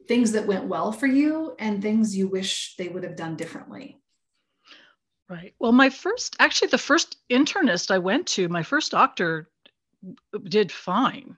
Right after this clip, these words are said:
Speaker 2: If I <laughs> stayed with her, I probably would have been okay, been okay in terms of coping with the, the depression.
Speaker 1: Mm-hmm.
Speaker 2: Um,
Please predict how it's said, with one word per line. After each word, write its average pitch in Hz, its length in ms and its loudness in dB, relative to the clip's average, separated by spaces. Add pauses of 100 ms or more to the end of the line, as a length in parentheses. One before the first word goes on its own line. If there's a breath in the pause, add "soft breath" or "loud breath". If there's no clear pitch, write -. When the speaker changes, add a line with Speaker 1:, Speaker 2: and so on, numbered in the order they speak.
(120)
Speaker 2:
If 196 140 -8
I 220 100 2
<laughs> - 40 -8
stayed - 500 -2
with - 220 2
her, 302 240 4
I 247 80 4
probably 269 440 6
would 254 120 4
have 220 40 -4
been 247 180 2
okay, - 160 -12
been 233 220 2
okay 247 420 2 (360 loud breath)
in 233 140 6
terms 254 240 4
of 233 140 -4
coping 233 360 4
with 208 180 0
the, 190 200 -2 (100)
the 196 140 0
depression. 196 640 -2 (240 loud breath)
Speaker 1:
Mm-hmm. 208 300 -2
Speaker 2:
Um, 208 360 2